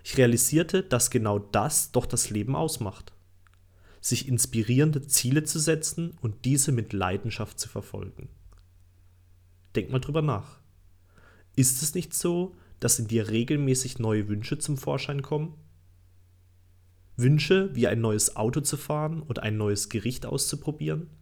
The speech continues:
Oder Wünsche, wie mit dem heimlichen Schwarm ein Date zu haben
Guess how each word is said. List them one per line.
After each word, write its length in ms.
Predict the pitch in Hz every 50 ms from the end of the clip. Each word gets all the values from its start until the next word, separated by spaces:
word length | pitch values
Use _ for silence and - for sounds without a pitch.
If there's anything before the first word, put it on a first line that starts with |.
| - - - - - _ _ _ - _ - - - - - - - - - - - - -
Oder 260 | - 131 123 117 113
Wünsche, 460 | 123 135 151 160 - - 185 165 -
wie 100 | 143 135
mit 140 | 123 113 -
dem 220 | 110 110 107 113
heimlichen 420 | 113 104 110 123 135 131 - 123 113
Schwarm 400 | - - - 110 98 110 120 -
ein 160 | 101 101 98
Date 240 | - 98 104 - -
zu 180 | - 143 135
haben 440 | 131 131 131 127 127 131 135 143 -